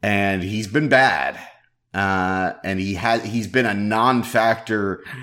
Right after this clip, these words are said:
as a receiver. He's been a non-factor as a return. In fact, he's been negative as both because he's muffed two punts.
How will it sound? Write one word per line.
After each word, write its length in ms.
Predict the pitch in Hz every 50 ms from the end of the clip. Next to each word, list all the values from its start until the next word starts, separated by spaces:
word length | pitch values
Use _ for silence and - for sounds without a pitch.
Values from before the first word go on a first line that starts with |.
| 117 - -
as 180 | 104 107 -
a 60 | 95 92
receiver. 600 | 90 87 - - - 123 143 147 160 170 170 143
He's 160 | 113 98 90
been 160 | 98 113 110
a 80 | 104 104
non-factor 840 | 110 110 110 110 110 101 - 113 104 104 98 - - 107 98 95 - -
as 240 | 95 98 98 92 95
a 60 | 92
return. 280 | 92 92 - - - -
In 160 | 113 117 110
fact, 320 | - 135 143 165 143 -
he's 160 | - 110 104
been 240 | 87 85 110 104 104
negative 580 | 107 127 160 139 107 98 85 80 85 78 80 - -
as 160 | 95 95 85
both 420 | 78 - 117 139 139 95 - - -
because 280 | 92 80 101 90 87
he's 240 | 98 101 92 78 78
muffed 400 | 87 92 104 127 - - - -
two 180 | - 131 117 -
punts. 480 | - - 87 87 92 95 104 - -